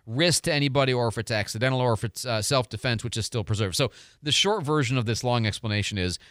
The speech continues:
this would take away a lot of people living on one acre lots to fire their gun on their property, which is currently, generally speaking,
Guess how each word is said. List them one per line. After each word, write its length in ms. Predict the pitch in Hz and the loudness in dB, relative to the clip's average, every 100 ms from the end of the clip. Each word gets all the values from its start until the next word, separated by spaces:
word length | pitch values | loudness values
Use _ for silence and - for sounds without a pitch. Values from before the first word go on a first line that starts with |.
| - _ - | -20 _ -8
this 300 | 120 180 - | 0 2 2
would 180 | 160 131 | 0 0
take 300 | - 175 185 | 2 2 2
away 220 | 160 143 | 2 4
a 80 | 123 | 4
lot 320 | 120 120 147 | 4 4 4
of 100 | 151 | 2
people 300 | 135 123 135 | -2 -2 0
living 320 | 120 110 117 | 0 2 0
on 340 | 110 101 101 98 | 2 2 0 -2
one 220 | 131 160 | 0 0
acre 380 | 160 147 156 147 | 2 0 0 0
lots 400 | 117 101 104 - | 2 2 0 -2
to 100 | 113 | -4
fire 320 | - 127 139 | 2 2 4
their 140 | 135 | 2
gun 240 | 120 123 117 | 0 0 2
on 140 | 113 | 0
their 120 | 113 | 0
property, 420 | 104 131 123 120 107 | 0 2 2 2 -2
which 160 | 107 | -4
is 120 | 104 | -6
currently, 480 | - 139 123 120 113 | -6 -6 -4 -4 -4
generally 580 | 95 90 127 139 131 117 | -4 0 2 2 2 0
speaking, 500 | - 127 113 113 | -2 -2 0 -2